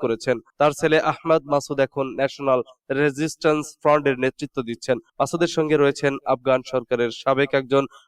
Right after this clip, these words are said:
ভাইস প্রেসিডেন্ট আমরুল্লাহ সালেহ। প্রেসিডেন্ট আশরাফ গনি আফগানিস্তান থেকে পালিয়ে যাওয়ার পর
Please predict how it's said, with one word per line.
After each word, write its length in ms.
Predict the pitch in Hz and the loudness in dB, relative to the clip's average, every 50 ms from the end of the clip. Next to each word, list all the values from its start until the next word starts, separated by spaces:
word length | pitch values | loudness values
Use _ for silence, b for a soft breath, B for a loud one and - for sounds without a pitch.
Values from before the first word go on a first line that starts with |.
| b - | b 2
ভাইস 220 | 147 156 160 151 - - | 4 4 4 2 0 -2
প্রেসিডেন্ট 460 | - 165 160 - 165 151 151 147 143 - - _ - | 0 0 0 2 2 2 2 2 2 -2 -10 _ 0
আমরুল্লাহ 520 | 135 139 139 143 139 135 127 123 123 117 - | 2 2 4 4 2 2 2 2 2 2 2
সালেহ। 320 | - - 139 120 117 113 117 - _ _ - | 2 2 2 2 2 0 -2 -6 _ _ 0
প্রেসিডেন্ট 380 | 160 160 - 180 185 185 175 175 | 0 0 2 4 2 4 4 2
আশরাফ 300 | 170 147 - 185 180 165 | 0 0 2 2 2 4
গনি 220 | 147 160 160 160 160 | 4 4 4 6 6
আফগানিস্তান 580 | 156 143 139 151 147 147 143 147 - 147 143 135 | 4 4 4 2 2 2 0 -2 0 -2 -2 0
থেকে 260 | - 147 139 - 143 135 - - | -2 -6 -4 -2 -2 -4 0 2
পালিয়ে 320 | 135 131 131 139 135 123 | 2 2 2 0 0 2
যাওয়ার 220 | 131 127 127 127 123 - | 2 4 4 2 2 2
পর 140 | - 139 147 | 2 4 4